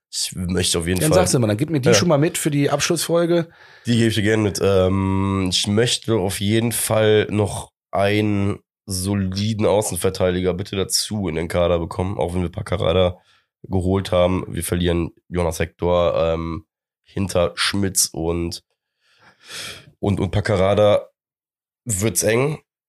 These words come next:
Speaker 1: je nachdem, wie, äh, Schindler sich zum Beispiel auch entscheidet. Ähm, weil, <coughs> geil, jetzt kommt's schon wieder.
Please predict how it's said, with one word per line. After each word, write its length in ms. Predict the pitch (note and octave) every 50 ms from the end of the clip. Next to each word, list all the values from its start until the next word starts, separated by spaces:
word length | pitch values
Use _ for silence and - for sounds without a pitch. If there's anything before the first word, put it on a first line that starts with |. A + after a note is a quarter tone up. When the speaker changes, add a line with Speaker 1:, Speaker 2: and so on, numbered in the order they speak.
| _ -
Speaker 1:
je 100 | A2+ A#2
nachdem, 400 | G#2+ G2+ F#2 - G#2 G2+ G2+ G#2
wie, 300 | G#2 G2 F#2+ F#2 F#2 F2
äh, 160 | C2 F#2+ F#2
Schindler 340 | F#2 - A#2+ A2+ G2+ A2 G#2+
sich 140 | G#2 G#2+ -
zum 80 | -
Beispiel 280 | G#2+ G#2+ A2+ - - -
auch 120 | - F#2
entscheidet. 480 | A2 G2+ - - E2 G2 G2+ G#2+ - - _ _ _ _ _ _ _ _ _ _ _ _ -
Ähm, 340 | - F#2 F2+ F2+ F2 F2 F2
weil, 460 | F2+ F2 F2+ F#2 F#2 F2+ F2+ - - _ _ _ _ _ _ _ -
<coughs> 1200 | - - - - - - - - - - - - - - - _ _ _ _ _ _ - - D3+
geil, 240 | A2+ - - - -
jetzt 160 | - - -
kommt's 200 | - G#2+ G2 -
schon 120 | - G2+
wieder. 240 | G2 F2+ F#2+ F#2+ -